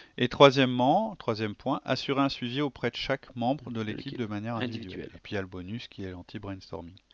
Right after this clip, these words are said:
Speaker 2: D'accord.
Speaker 1: Donc, pour un, conclure, quand vous voulez introduire un changement, vous allez être tenté d'aller vite. C'est le principe du pansement. Moins, euh, ça fait moins mal quand on l'enlève d'un seul coup. Donc ça, ça marche pour un pansement,
Speaker 2: Mm.
Speaker 1: mais ça marche pas,
Speaker 2: Pour un
Speaker 1: euh,
Speaker 2: changement.
Speaker 1: pour un changement.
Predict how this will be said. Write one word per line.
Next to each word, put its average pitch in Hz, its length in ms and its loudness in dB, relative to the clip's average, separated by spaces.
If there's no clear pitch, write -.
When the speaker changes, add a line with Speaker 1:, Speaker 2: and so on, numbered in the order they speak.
Speaker 2:
D'accord. - 320 -12
Speaker 1:
Donc, 285 180 8
pour 202 220 8
un, 165 160 6
conclure, 135 580 -2
quand 196 200 2
vous 175 140 2
voulez 147 220 4
introduire 120 440 2
un 117 60 0
changement, 104 580 -8
vous 113 180 -2
allez 123 140 10
être 120 200 6
tenté 127 340 0
d'aller 107 220 -2
vite. - 380 -12
C'est - 140 2
le 127 60 4
principe - 580 -2
du 120 120 -4
pansement. 110 500 -4
Moins, 143 480 10
euh, 120 160 0
ça 117 220 0
fait - 120 -2
moins 127 180 4
mal 139 200 4
quand 117 180 -2
on 110 40 2
l'enlève 113 300 2
d'un 113 140 0
seul 110 180 -6
coup. - 140 0
Donc - 140 -16
ça, 110 120 -6
ça 104 140 -4
marche 98 220 -4
pour 104 160 -10
un 95 60 -6
pansement, 127 460 -6
Speaker 2:
Mm. - 220 -14
Speaker 1:
mais 131 180 6
ça 131 160 6
marche 110 260 0
pas, 123 280 6
Speaker 2:
Pour - 120 -10
un 107 40 -6
Speaker 1:
euh, 104 180 0
Speaker 2:
changement. 101 200 -4
Speaker 1:
pour 117 180 0
un 117 40 4
changement. 110 360 0